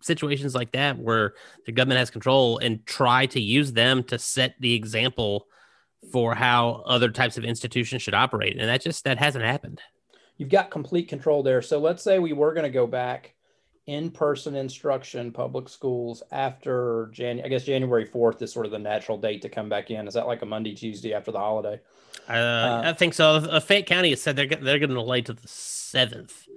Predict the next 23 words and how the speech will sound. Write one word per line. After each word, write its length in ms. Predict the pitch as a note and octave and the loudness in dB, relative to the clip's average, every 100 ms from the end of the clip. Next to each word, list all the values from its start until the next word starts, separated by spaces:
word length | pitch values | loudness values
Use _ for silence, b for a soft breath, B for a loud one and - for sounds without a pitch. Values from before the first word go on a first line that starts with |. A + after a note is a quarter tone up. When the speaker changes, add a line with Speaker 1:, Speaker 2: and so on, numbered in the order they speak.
| - | -8
Speaker 2:
Yeah, 300 | B2 B2+ B2+ | -2 2 4
that 160 | C#3+ | 6
was 140 | C#3+ C3+ | 4 2
kind 180 | C3 A#2+ | 0 2
of 60 | |
a 60 | A2 | 2
head 200 | A#2 A2+ | 2 0
scratcher 540 | - A2 G#2+ - A2 | 0 2 2 -2 -4
when 160 | A2+ A2 | -2 -4
they 80 | G#2+ | -4
started 320 | - A2+ G#2 | -2 -2 0
doing 220 | G#2+ G#2 | -2 -2
that, 140 | G#2 | -4
and 80 | - | -2
it 60 | A2 | -6
was 100 | A2 | -4
still, 140 | A#2 | -4
like, 160 | G#2+ F#2 | -4 -2
thirty 200 | A2 G#2+ | -4 -2
days 220 | G#2+ G#2+ | -4 -4
away. 300 | G#2+ G#2+ A2 | -4 -2 -4
I 40 | |
didn't, 260 | A2+ A2 | -6 -10